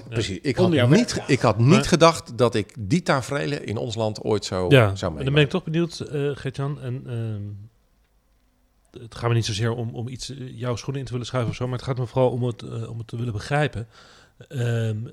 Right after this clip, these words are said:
Speaker 1: de, de, de, dit kabinet is nu, eh, zes maanden in, in functie.
Speaker 2: Ja.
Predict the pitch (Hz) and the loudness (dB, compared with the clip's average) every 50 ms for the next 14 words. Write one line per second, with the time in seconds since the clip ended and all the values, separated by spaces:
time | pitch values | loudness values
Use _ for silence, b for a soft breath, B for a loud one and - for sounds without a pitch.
0 | 117 117 110 - 123 120 120 131 - - 127 135 110 107 127 113 - - 127 120 | -14 -18 -14 -10 -8 -8 -8 -8 -10 -12 -14 -14 -14 -14 -14 -16 -14 -14 -10 -8
1 | 131 131 - - 156 135 147 131 147 - - 131 120 131 135 127 127 131 135 139 | -8 -8 -2 -2 -2 0 0 -2 -2 -2 -4 -6 -6 -6 -6 -6 -8 -8 -8 -10
2 | 135 131 127 127 127 123 117 117 156 143 - 147 139 131 127 127 120 120 120 117 | -10 -10 -12 -12 -14 -10 -4 -2 -2 -2 -2 -4 -4 -4 -4 -4 -6 -6 -6 -6
3 | 120 123 - 110 113 117 - 120 117 - - 123 107 - - - - _ _ - | -8 -8 -10 -10 -10 -10 -10 -12 -10 -8 -6 -6 -6 -6 -8 -14 -18 _ _ -6
4 | 95 90 | -6 -6